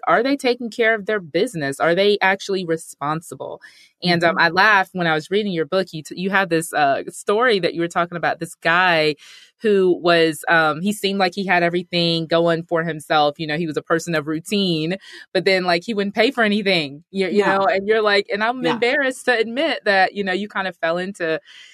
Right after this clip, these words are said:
Speaker 1: to some of that, uh, paying for things and, and maybe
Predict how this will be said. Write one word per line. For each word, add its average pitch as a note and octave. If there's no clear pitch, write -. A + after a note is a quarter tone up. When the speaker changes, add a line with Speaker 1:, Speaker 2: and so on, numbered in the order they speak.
Speaker 1:
to G3
some E3+
of D#3
that, D3+
uh, D#3
paying F3
for E3+
things D#3+
and, D3
and E3
maybe D#3